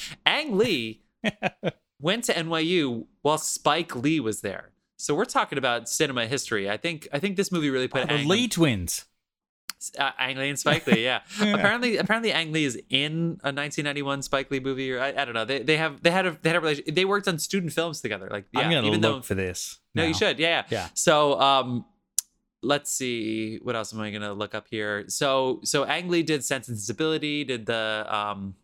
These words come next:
Speaker 1: the Ice, the Ice Monster? Shit, was it Ice Dragon? The Ice Dragon. Um,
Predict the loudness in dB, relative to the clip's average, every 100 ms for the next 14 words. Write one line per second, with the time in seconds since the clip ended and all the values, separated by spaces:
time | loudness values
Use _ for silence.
0 | -8 -8 -6 -2 -2 -2 -4 -2 -2 -2
1 | -4 -8 _ _ _ _ _ _ _ _
2 | _ _ _ _ _ _ _ _ -8 -6
3 | -6 -6 -4 -4 -4 -4 -4 -2 -4 -2
4 | -4 -2 -2 0 0 -2 0 2 2 2
5 | 2 2 -2 -4 -8 -8 -10 2 4 6
6 | 4